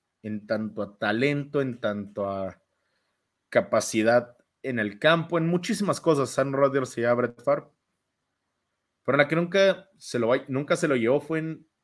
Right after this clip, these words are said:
el carisma, en cómo te recibe la afición, e inclusive cómo fue el momento que te fuiste. Cuando se fue Brett Favre, prácticamente todos en Green Bay estaban desconsolados, desconsolables.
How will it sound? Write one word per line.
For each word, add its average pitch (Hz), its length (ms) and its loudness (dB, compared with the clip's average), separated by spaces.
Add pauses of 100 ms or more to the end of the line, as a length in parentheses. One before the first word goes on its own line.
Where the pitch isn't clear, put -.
(480)
el 131 200 -2
carisma, 135 760 0
en 107 340 -4
cómo 135 220 -4
te 147 80 0
recibe 123 300 -2
la 135 80 2
afición, 143 580 -2 (500)
e 135 80 -2
inclusive 143 640 2 (1000)
cómo 180 540 2 (280)
fue 156 300 4
el 180 80 6
momento 131 320 0
que 143 100 0
te 117 120 -4
fuiste. - 440 -6 (1500)
Cuando 147 220 8
se 139 100 -2
fue 160 140 8
Brett 180 160 8
Favre, 170 340 6 (600)
prácticamente 139 500 2
todos 156 220 6
en 117 120 0
Green 135 200 0
Bay 160 160 6
estaban 143 880 0 (180)
desconsolados, 117 1400 -2
desconsolables. 113 840 -2